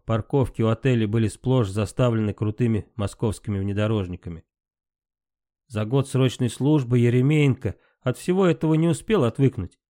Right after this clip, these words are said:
но успел соскучиться по родному городу, по кривоватым акациям, выцветшему от жары небу и запаху шашлыка из прибрежных кафе. К сожалению, возвращение домой оказалось намного сложнее, чем ему хотелось бы.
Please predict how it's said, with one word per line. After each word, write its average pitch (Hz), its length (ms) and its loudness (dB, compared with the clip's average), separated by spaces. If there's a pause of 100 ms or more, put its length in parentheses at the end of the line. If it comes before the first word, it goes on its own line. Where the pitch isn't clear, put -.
(320)
но 202 120 -4
успел 156 320 0
соскучиться - 680 -2
по 135 100 0
родному 139 420 2
городу, 143 480 2 (220)
по 107 120 -4
кривоватым 131 680 0
акациям, 131 680 -2 (300)
выцветшему 135 640 0
от 120 100 0
жары 139 320 4
небу 135 420 4
и 120 100 4
запаху 143 460 -2
шашлыка 120 800 -2
из - 140 -14
прибрежных 107 560 0
кафе. 104 460 -2 (720)
К - 60 -20
сожалению, 117 680 2
возвращение 139 540 0
домой 151 320 2
оказалось 143 520 2
намного 147 400 0
сложнее, 151 560 2
чем 117 200 0
ему 120 240 2
хотелось 117 500 0
бы. 85 160 -10